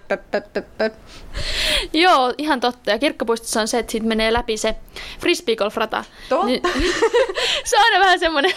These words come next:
Speaker 2: <laughs> pitää katsoa, että ei tuu päähän frisbeitä. Mut se on mun mielestä kans kiva, se Kirkkopuisto on semmonen tosi iso, ihana nurmialue, kun siinä on jalkapallomaalit ja siinäkin mun mielestä lentopallokenttä ja,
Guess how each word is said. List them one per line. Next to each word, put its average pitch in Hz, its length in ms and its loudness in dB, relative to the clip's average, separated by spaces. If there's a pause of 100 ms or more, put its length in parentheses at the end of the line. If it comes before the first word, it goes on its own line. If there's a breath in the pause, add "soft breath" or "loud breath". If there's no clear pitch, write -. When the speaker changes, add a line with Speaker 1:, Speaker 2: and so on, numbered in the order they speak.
(160)
Speaker 2:
<laughs> 415 180 -2
pitää 294 220 2
katsoa, 302 280 2
että 214 120 -2
ei 233 60 2
tuu 247 100 0
päähän 240 360 2
frisbeitä. 190 580 -2 (540 loud breath)
Mut 320 140 -2
se 415 80 4
on 359 80 2
mun 359 120 0
mielestä 285 240 2
kans 269 220 -2
kiva, 262 220 2
se 226 100 -6
Kirkkopuisto 214 540 0
on 202 40 -2
semmonen 208 260 0
tosi 226 360 0 (580 loud breath)
iso, 277 480 2
ihana 254 500 0 (100)
nurmialue, 233 600 2
kun 226 140 -6
siinä 226 200 0
on 220 80 -2
jalkapallomaalit 220 840 0
ja 214 80 -2
siinäkin 208 360 -2
mun 208 100 0
mielestä 208 260 -2
lentopallokenttä 214 760 -4
ja, 226 240 0